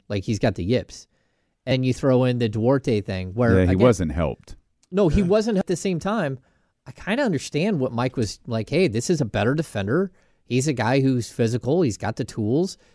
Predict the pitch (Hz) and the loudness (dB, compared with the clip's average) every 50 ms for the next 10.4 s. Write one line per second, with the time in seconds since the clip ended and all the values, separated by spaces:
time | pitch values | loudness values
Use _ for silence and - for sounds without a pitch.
0 | _ _ - - 127 - - 123 123 135 131 131 131 117 - 117 117 123 127 117 | _ _ -8 -8 -6 -4 0 2 2 2 2 0 -2 0 0 0 0 2 2 0
1 | 98 - - 190 - - - - - - _ _ - 131 120 117 110 - - 117 | 0 0 -4 -4 -6 -8 -20 -20 -20 -20 _ _ -4 -2 0 0 -2 -2 -2 0
2 | 110 110 117 127 117 110 110 110 113 117 117 113 - - 127 117 - - 101 101 | 0 2 2 0 0 0 0 0 2 0 -2 -2 -4 -6 -6 -6 -6 -4 -4 -2
3 | 120 175 180 - - _ _ _ _ _ _ _ - 113 113 113 117 135 151 147 | -2 -2 -4 -6 -10 _ _ _ _ _ _ _ -4 0 2 4 4 4 4 4
4 | 143 165 185 147 151 170 233 254 - - - - 117 98 101 95 90 92 92 101 | 2 0 0 2 2 2 2 0 -2 -4 -4 -4 -2 0 0 -2 -2 -2 -2 -2
5 | 113 143 160 170 - - 127 180 202 - - 107 101 110 - - 139 110 107 107 | 2 2 2 2 2 0 0 0 0 0 -2 -4 -4 -6 -6 -6 -4 -2 -2 -2
6 | 104 120 113 113 110 101 - 101 101 113 123 123 123 110 - - 101 98 - - | 0 0 0 -2 -2 -2 -2 0 0 0 0 0 -2 -6 -6 -6 -6 -6 -4 -4
7 | 123 120 - _ _ _ - 110 101 101 104 113 131 - _ _ _ _ _ - | -6 -6 -6 _ _ _ -4 -2 0 2 2 0 0 -2 _ _ _ _ _ -20
8 | - - 113 110 107 107 110 107 - 113 113 110 110 117 117 107 - - 175 160 | -8 -4 -2 0 0 0 0 -2 -2 -2 -2 0 0 -2 -2 -2 -2 -2 -2 -2
9 | 90 - - - _ _ _ _ _ _ _ - 127 123 127 - 151 139 135 123 | -2 -6 -12 -20 _ _ _ _ _ _ _ -2 -2 -2 0 2 2 4 4 4
10 | 117 113 - - 131 127 120 113 | 4 0 -2 -2 0 0 0 0